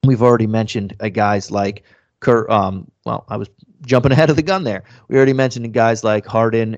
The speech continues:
and, uh, Luka and, and Durant. Um, so we haven't even gotten there yet. And so I'm not in love with Tatum. He could make some sense as a pivot play on, on tournaments to separate your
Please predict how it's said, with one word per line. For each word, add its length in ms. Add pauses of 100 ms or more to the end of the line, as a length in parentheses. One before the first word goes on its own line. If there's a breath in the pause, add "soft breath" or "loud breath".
and, 380
uh, 220
Luka 440
and, 280
and 180
Durant. 460 (380 soft breath)
Um, 340 (380)
so 80
we 80
haven't 260
even 180
gotten 320
there 160
yet. 320 (560)
And 400 (360)
so 200
I'm 200
not 240
in 100
love 300
with 120
Tatum. 300
He 180 (280)
could 180
make 160
some 140
sense 300
as 120
a 240
pivot 280
play 360 (220)
on, 380
on 120
tournaments 540 (260)
to 80
separate 380
your 80